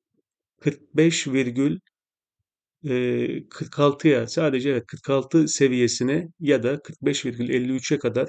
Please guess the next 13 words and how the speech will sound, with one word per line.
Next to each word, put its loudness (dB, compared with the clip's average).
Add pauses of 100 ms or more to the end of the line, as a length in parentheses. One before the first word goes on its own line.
hissemizin 0 (480)
düşmesini 0 (100)
bekliyoruz. -2 (1000)
Endeks 2
nötr 0
olacak 2
olursa -2
bile, 0 (500)
e, -4
bu -2
hissemizin -2
bu -12
seviyeye 0